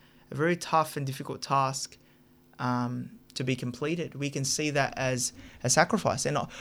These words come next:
what I like to also envision spiritually is I, I like to look at my diary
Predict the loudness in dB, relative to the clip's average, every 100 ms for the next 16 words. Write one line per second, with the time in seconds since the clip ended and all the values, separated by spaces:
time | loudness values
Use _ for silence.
0 | 8 12 12 12 12 10 4 4 4 4
1 | 6 4 4 2 4 2 2 0 0 0
2 | 0 -2 0 0 4 6 6 4 -8 6
3 | 8 8 6 4 4 4 8 8 8 6
4 | 2